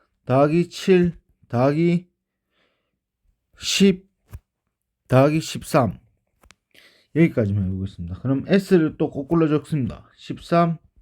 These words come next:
더하기 십 더하기 칠 더하기 사 더하기 일 하면, 더하면 이에스는 십사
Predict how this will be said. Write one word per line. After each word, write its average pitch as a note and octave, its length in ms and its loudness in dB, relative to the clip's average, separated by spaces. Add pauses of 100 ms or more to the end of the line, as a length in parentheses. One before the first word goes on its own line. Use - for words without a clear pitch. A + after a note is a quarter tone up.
(300)
더하기 D3+ 640 0 (220)
십 F3+ 540 -2 (640)
더하기 D#3+ 600 2 (200)
칠 F3+ 460 0 (300)
더하기 C#3+ 580 0 (140)
사 D#3 500 0 (260)
더하기 C3 300 0
일 B2 440 0 (720)
하면, F#3 400 2
더하면 F3 540 0 (140)
이에스는 F3 840 -2 (640)
십사 D#3+ 760 0